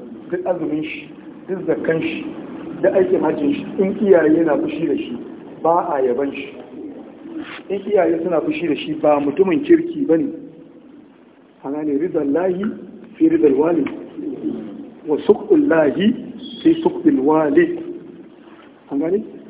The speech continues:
Kada mutum ya kuskura wai ya ce ya, ya samu yardan Allah alhali ko iyayen shi na fushi da shi. Ba a yaban ɗa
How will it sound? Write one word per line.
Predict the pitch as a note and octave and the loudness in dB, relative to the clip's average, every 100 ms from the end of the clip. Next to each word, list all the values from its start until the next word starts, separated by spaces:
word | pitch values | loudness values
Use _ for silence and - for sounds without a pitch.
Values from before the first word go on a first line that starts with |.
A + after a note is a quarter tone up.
| - - - | -20 -20 -8
Kada | E3 | -4
mutum | D3 C#3 E3 | -4 -2 2
ya | D3 | 2
kuskura | - - F3 C#3+ | 2 0 4 6
wai | D#3+ E3 - - - - - - - | 6 4 2 -8 -12 -16 -18 -10 -6
ya | - | 4
ce | E3+ | 8
ya, | D3+ F3 F#3 | 8 6 2
ya | F#3+ F3+ | 2 2
samu | D#3+ D#3 | 2 4
yardan | D3+ D3 D#3 | 4 4 0
Allah | D#3+ D3+ C#3 | 2 2 0
alhali | C#3+ E3+ E3+ | 2 2 0
ko | E3+ | 0
iyayen | F#3+ D#3+ E3 | 4 4 2
shi | D3 | -2
na | B2+ | -2
fushi | C#3+ E3 | -6 -4
da | C3+ | -4
shi. | G#2+ - - - - - - - - - - - - - - - - - - | -4 -14 -20 -20 -20 -20 -20 -20 -20 -20 -20 -20 -20 -20 -20 -20 -20 -20 -6
Ba | C#3 F3+ G#3+ | 2 2 4
a | E3+ | 4
yaban | D3 C3+ D#3 D#3 | 6 6 2 4
ɗa | D#3 | 2